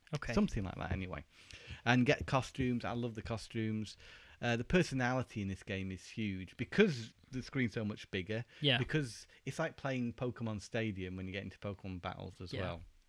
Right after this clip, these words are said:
Speaker 1: That's cool.
Speaker 2: Absolutely fantastic. It's like the, as you, if you're a kid and you could dream, you know, of Pokemon looking as good as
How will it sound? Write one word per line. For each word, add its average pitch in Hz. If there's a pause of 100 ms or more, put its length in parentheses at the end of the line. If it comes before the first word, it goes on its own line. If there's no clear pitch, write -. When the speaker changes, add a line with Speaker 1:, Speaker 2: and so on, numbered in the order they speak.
(240)
Speaker 1:
That's 151
cool. 117 (380)
Speaker 2:
Absolutely 123
fantastic. 98 (320)
It's 135
like 131
the, 139
as 135
you, 135 (320)
if -
you're 135
a 123
kid 143
and 110
you 101
could 107
dream, 113 (440)
you 107
know, 98
of 95
Pokemon 107
looking 110
as 98
good 104
as 92